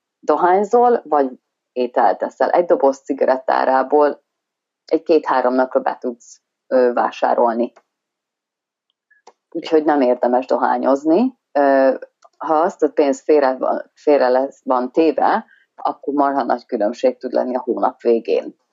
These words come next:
Öm, a lakbér, hmm,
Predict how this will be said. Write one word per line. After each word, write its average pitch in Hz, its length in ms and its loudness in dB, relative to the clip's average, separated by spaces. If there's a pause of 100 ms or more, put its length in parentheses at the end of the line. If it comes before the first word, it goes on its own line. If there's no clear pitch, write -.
(2000)
Öm, 156 520 2
a 151 100 0
lakbér, 156 880 4 (400)
hmm, 190 500 -4